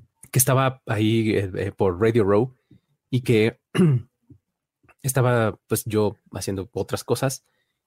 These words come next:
y me abordó directamente, así, "Hola, oye, este,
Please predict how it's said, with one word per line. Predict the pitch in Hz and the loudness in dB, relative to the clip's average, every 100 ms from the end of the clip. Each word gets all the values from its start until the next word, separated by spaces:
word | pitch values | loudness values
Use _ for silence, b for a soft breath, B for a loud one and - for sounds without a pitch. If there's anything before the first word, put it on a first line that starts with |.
| _ - _ | _ -20 _
y | 147 131 113 107 | -4 -2 -2 0
me | 107 | 0
abordó | 101 101 92 135 | 0 -2 0 2
directamente, | 135 139 170 139 113 - _ _ | 2 2 0 0 -2 -10 _ _
así, | - 127 113 123 127 - | -4 0 0 -4 -16 -8
"Hola, | - 226 147 - | -2 0 -2 -2
oye, | 196 185 156 - | -2 0 -2 0
este, | 131 - 127 135 127 | -4 -2 0 0 -2